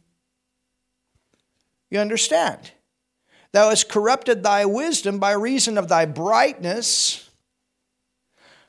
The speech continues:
I will cast thee to the ground. I will lay thee before kings that they may behold thee.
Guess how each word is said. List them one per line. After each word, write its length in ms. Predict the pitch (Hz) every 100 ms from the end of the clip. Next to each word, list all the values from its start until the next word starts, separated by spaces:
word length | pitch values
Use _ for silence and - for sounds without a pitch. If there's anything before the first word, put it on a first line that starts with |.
| _ _ _ _ _ _ -
I 100 | 202
will 160 | 208
cast 600 | 202 - 269 294 302 -
thee 200 | - 214
to 140 | 214 214
the 120 | 185
ground. 440 | 170 240 247 214
I 120 | 196
will 160 | 185 180
lay 240 | 196 240
thee 160 | 240 208
before 440 | 180 175 175 170
kings 720 | 156 - 254 262 202 190 196 -
that 160 | 160
they 180 | - 185
may 180 | 190 170
behold 640 | 147 139 123 214 247 208
thee. 400 | 117 107 98 127